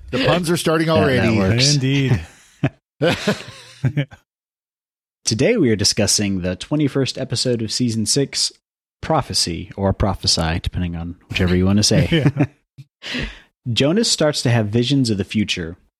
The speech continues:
Speaker 2: which come true with alarming accuracy. He and the team investigate a planet where the inhabitants are oppressed by the Goa'uld, the Lord Baal, and Jonas discovers that his visions are being caused by a tumor in his brain.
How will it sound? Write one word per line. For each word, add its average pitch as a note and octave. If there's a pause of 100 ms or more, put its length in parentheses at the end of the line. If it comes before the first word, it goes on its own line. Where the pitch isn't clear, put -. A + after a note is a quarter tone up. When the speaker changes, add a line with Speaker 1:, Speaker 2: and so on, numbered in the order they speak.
(520)
Speaker 2:
which A2
come E3
true C#3
with A2
alarming A2
accuracy. F2+ (400)
He D#3+
and G#3
the G3
team C#3
investigate C3+
a B2+
planet G2+
where G2+
the G2
inhabitants A2+
are G2
oppressed B2+
by G#2+
the G2
Goa'uld, F#2+
the G2+
Lord G2+
Baal, F2+ (480)
and G2
Jonas D3
discovers B2
that G2+
his F#2+
visions B2+
are G#2+
being G2+
caused G#2
by F#2+
a G2
tumor C#3
in A2+
his G2
brain. F2